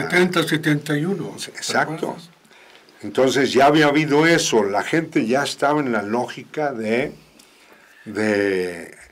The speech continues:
Speaker 2: transformar su
Speaker 1: Claro.
Speaker 2: institución y transformar el contexto. Pero, eh, el hecho es que llegó el setenta y cuatro y hubo elección de gobernador,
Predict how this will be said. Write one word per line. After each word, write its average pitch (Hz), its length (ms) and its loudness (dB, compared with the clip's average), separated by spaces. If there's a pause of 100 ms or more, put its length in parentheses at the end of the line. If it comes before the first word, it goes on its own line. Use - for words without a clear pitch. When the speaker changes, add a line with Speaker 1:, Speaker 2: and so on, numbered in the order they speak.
(400)
Speaker 2:
transformar 107 680 -2
su - 180 -4
Speaker 1:
Claro. 127 100 -2
Speaker 2:
institución 147 1080 -2
y 117 120 -2
transformar 104 800 -8
el 135 120 -6
contexto. 120 800 -2 (1000)
Pero, 170 460 4 (840)
eh, 110 260 0
el 110 220 -2
hecho 147 340 2
es 143 140 -2
que 131 240 0
llegó 110 340 0
el 151 160 0
setenta 110 640 -4
y 101 80 -8
cuatro 147 720 -2 (1200)
y 107 160 0
hubo 123 400 4
elección 110 540 -4
de 123 80 2
gobernador, 110 680 -4